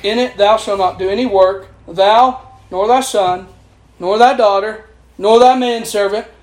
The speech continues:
nor thy maidservant, nor thine ox, nor thy ass, nor any thy cattle,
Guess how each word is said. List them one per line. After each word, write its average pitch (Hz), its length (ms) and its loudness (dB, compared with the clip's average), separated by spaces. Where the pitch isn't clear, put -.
nor 202 200 0
thy 269 140 4
maidservant, 226 720 -2
nor 208 200 2
thine 262 240 2
ox, 226 460 0
nor 220 180 2
thy 254 140 2
ass, 214 440 0
nor 233 360 -2
any 285 460 -4
thy 254 220 2
cattle, 226 460 0